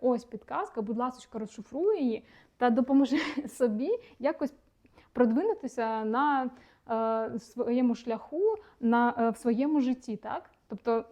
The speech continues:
це підказка, але питання лише в тому, чи можемо це ми пропрацювати, це проінтерпретувати і якось це взагалі використати для себе, для своєї користі. В моєму випадку мені с-,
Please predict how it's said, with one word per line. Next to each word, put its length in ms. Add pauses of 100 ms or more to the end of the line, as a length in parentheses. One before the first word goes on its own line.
це 140
підказка, 760
але 340
питання 460
лише 180
в 40
тому, 280
чи 160
можемо 500
це 360 (280)
ми 500
пропрацювати, 840 (220)
це 160
проінтерпретувати 1300 (220)
і 80
якось 380
це 240
взагалі 560
використати 1040
для 340 (120)
себе, 500 (320)
для 180
своєї 420
користі. 600 (640)
В 120
моєму 380
випадку 560
мені 380
с-, 120